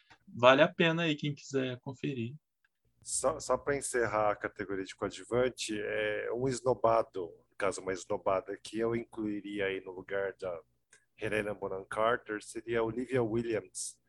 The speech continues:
Speaker 2: que ela tá muito bem no filme do Polanski, O Escritor Fantasma.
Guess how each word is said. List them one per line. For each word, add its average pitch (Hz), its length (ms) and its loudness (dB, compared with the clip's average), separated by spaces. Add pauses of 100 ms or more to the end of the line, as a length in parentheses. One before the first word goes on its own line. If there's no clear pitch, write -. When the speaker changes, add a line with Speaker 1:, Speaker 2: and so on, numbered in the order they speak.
(580)
Speaker 2:
que - 80 -8
ela 101 180 0
tá 107 160 -6
muito 120 440 -6
bem 117 320 0
no 117 140 -6
filme 117 240 -10
do 113 100 -10
Polanski, 110 720 -2
O 98 60 -4
Escritor 104 480 -6
Fantasma. 87 680 -4